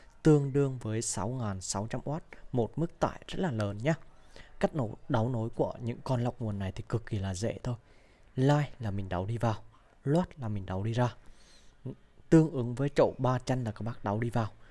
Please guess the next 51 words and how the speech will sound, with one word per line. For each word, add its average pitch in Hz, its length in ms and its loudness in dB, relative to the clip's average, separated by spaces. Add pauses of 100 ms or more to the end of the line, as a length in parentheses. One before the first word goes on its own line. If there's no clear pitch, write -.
(140)
hai 143 280 2
chân 139 200 0 (120)
là 120 120 -4
mình 104 200 -2
đấu 90 180 0
đi 120 100 0
ra 113 240 -2
nhá. 117 200 0 (580)
Thì, 113 160 0
ờ, 104 220 0
con 123 160 0
lọc 120 160 -2
nguồn 110 200 -2
này 101 120 -2
nó 98 180 -4
sẽ - 240 -2
không 127 300 -2
có 82 200 0
phân 127 200 -4
biệt 123 240 -2
cực - 260 -2
âm 120 140 -4
và 110 100 -6
cực - 200 -6
dương, 135 200 4 (460)
nên 123 180 2
các 120 140 -2
bác - 260 -6
đấu 98 360 -4 (180)
cực - 220 4
nào 107 180 -2
âm 110 260 0 (140)
cũng 135 220 -2
được, 156 200 4 (320)
cực - 180 0
nào 98 200 0
dương 117 260 4
cũng 131 200 -4
được. 139 180 0 (460)
Còn 113 160 2
cọc - 220 0
bên 117 180 0
này 104 140 2
là 95 100 -2
cọc - 200 -4 (240)
te, 135 260 4 (340)
tức 190 160 4
là 139 60 -2
cọc - 260 -8
mát 107 240 -4
nhá. - 160 2